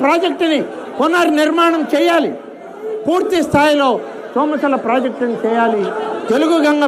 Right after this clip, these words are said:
ప్రాజెక్టుని చేయాలి. అప్పుడే ఈ ప్రాంతం సస్యశ్యామలం అవుతుంది, రైతాంగానికి ఉపయోగపడుతుంది. అలాగే కాళహస్తి, ఏర్పేడు ప్రాంతాలకి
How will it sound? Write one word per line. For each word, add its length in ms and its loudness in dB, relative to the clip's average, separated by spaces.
ప్రాజెక్టుని 560 0
చేయాలి. 360 4
అప్పుడే 340 2
ఈ 40 4
ప్రాంతం 400 2
సస్యశ్యామలం 840 2
అవుతుంది, 400 2
రైతాంగానికి 720 2
ఉపయోగపడుతుంది. 720 0
అలాగే 340 4
కాళహస్తి, 580 4
ఏర్పేడు 500 0
ప్రాంతాలకి 600 2